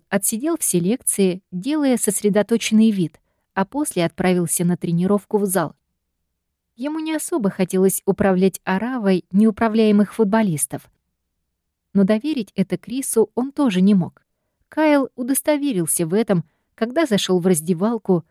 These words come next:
и услышал об очередной вечеринке. Крис быстро развернулся, заметив Кайла. «Джонсон, если бы я тебя не знал, то подумал бы, что ты меня игнорируешь».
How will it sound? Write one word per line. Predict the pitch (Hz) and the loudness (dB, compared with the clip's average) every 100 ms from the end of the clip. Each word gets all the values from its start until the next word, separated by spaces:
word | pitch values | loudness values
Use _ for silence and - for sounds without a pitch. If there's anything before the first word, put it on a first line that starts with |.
| _ | _
и | 208 | -2
услышал | 226 - 320 302 254 - | -2 -2 -4 -2 -2 -2
об | 196 196 | 0 0
очередной | - 226 214 226 | 0 0 2 2
вечеринке. | 208 220 - 220 175 139 - _ _ _ _ _ | 2 -2 -2 2 0 0 -14 _ _ _ _ _
Крис | _ 294 330 - | _ -2 -2 -4
быстро | - 262 - 180 180 | -4 -2 -2 0 2
развернулся, | 180 160 170 170 226 240 - 196 - | 2 0 0 0 0 -2 0 0 -2
заметив | 185 214 208 202 208 | 0 2 4 2 -4
Кайла. | - 185 170 151 - _ _ _ _ _ _ _ _ _ _ | -4 -4 -4 -6 -14 _ _ _ _ _ _ _ _ _ _
«Джонсон, | 175 180 320 381 - 156 - _ _ _ _ | -8 0 2 2 -2 -4 -8 _ _ _ _
если | 196 339 381 190 | -4 -2 0 0
бы | 185 | 2
я | 190 208 | 2 2
тебя | 190 180 | 0 0
не | 185 185 | 2 2
знал, | 170 262 254 - _ - | 0 0 -2 -4 _ -4
то | 196 | -2
подумал | 294 311 330 302 190 | 0 2 0 2 0
бы, | 180 156 - _ | 2 0 -4 _
что | - - 302 | -8 -4 0
ты | 349 | -2
меня | 339 339 311 | -2 -4 -4
игнорируешь». | - 277 349 330 190 240 180 147 - | -4 -4 0 2 4 4 2 -2 -8